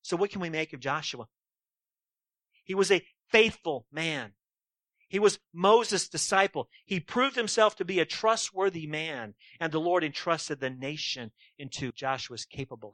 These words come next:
hands. For as the Lord was going before the people, preparing the way for Israel to, uh, dispossess the nations, so Joshua was going to follow right behind the Lord,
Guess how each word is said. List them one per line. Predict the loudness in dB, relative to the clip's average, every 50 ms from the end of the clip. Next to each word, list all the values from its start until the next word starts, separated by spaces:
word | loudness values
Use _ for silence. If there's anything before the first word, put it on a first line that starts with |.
| _ _
hands. | -20 _ _ _ _ _ -20 -20 -20 -20 _ _ _ _ _ _ _ _ _ _ _ _ _ _ _ _ _ _ _ _ _ _ _
For | _ 2
as | 2 2 2
the | 2
Lord | 2 2 4 2
was | 0 0
going | 0 0 0 0 0
before | -2 -4 0 0 2 2
the | 0
people, | -2 -4 -6 -6 -4 -6 -8 -8 _ -16 -20 _ _
preparing | -12 -10 0 2 4 4 4 4 2
the | 0 2
way | 2 2 2 2
for | 0 0 -2 -2 -2 -2 _ -14 -20 _ _
Israel | 0 0 2 4 2 2 2
to, | 0 -2 -4 -4 -4 -6 _ _ _ _
uh, | -8 -6 -6
dispossess | -6 -6 -6 -8 -6 -8 -4 -2 0 -2 -2 -2
the | -6 -8 -8
nations, | -6 -8 -8 -8 -8 -10 -10 -12 -12 -14 -14 -14 -16 -18 _ _ _ _ _ _ _
so | -10 -10 -8
Joshua | -2 0 2 2 2 2 0 -4 -4
was | -4 -6 -6 -6
going | -6 -6 -6 -6 -6
to | -10 -14 -18 _
follow | -4 -2 -2 0 -2 -2 -4 -8 _ _ _ _
right | 0 0 0 0
behind | 0 -4 -4 -2 -2 -2 -2
the | -4
Lord, | -4 -4 -4 -2 -2 -4 -4